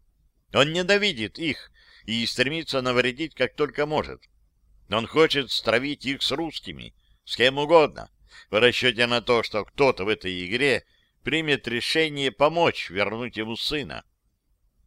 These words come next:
Русская разведка может пойти на это. Наверняка он на то и рассчитывал. Убить Воронцова, чтобы русские поняли, что находятся на верном пути, чтобы они прислали сюда второго, третьего,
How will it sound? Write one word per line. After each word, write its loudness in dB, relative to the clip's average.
Русская 2
разведка 2
может -2
пойти -2
на 0
это. -2
Наверняка 4
он 2
на 0
то 0
и 2
рассчитывал. -4
Убить 0
Воронцова, 2
чтобы 2
русские -2
поняли, 0
что -2
находятся 0
на 0
верном -2
пути, -6
чтобы 2
они 2
прислали 0
сюда 0
второго, 2
третьего, 0